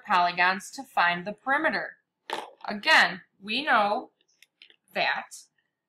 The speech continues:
regular polygons have equal sides and equal angles. Okay?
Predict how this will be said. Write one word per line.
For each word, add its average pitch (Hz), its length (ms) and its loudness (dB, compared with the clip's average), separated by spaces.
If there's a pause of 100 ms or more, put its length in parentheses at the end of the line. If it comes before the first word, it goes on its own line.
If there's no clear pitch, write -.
(100)
regular 208 600 -2
polygons 208 840 2
have 175 240 0 (180)
equal 247 420 -8
sides 262 800 -4 (1900)
and 226 760 -2 (1500)
equal 208 500 -8
angles. 214 840 -8 (2500)
Okay? 202 420 -2